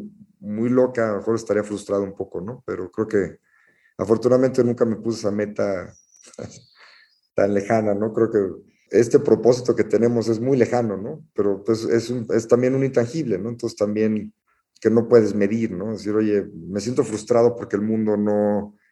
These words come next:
no ha cambiado". Pues no, no, porque sé que es un mantra, ¿no? Sé que es algo que, que va a tardar mucho tiempo en que pase y sé que siempre soy una, una pieza de todo esto que está pasando, ¿no? Entonces no me podría achacar yo toda la culpabilidad de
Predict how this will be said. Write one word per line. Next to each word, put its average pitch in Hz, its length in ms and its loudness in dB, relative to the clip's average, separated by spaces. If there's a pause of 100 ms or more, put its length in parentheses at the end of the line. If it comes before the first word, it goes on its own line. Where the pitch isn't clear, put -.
(220)
no 107 220 0
ha 104 100 0
cambiado". 113 500 4
Pues 110 140 -4
no, 135 400 -4
no, 113 180 -4
porque - 300 -8
sé 113 140 0
que 120 80 -4
es 110 100 -6
un 113 120 -2
mantra, 113 380 0
¿no? 95 140 -4
Sé 107 160 -4
que - 80 -4
es 107 100 -6
algo 110 240 2
que, 95 260 -4
que - 80 -6
va 104 100 2
a 107 80 -4
tardar 110 240 2
mucho 107 260 -2
tiempo 107 240 -2
en 101 60 -6
que 98 100 -6
pase 117 360 0
y 95 40 -2
sé 104 200 -4
que 104 340 -2 (440)
siempre 113 320 0
soy 117 160 4 (160)
una, 110 140 2
una 107 600 -2
pieza 117 320 4
de 104 100 0
todo 107 120 -6
esto 107 160 -6
que - 60 -12
está 101 200 -4
pasando, 104 460 -2
¿no? 113 260 -12 (520)
Entonces 107 260 -4
no 113 140 4
me 127 120 4
podría 110 460 4
achacar 104 440 -2
yo 101 200 0
toda 104 160 0
la 98 120 0
culpabilidad 92 680 -2
de 87 300 -6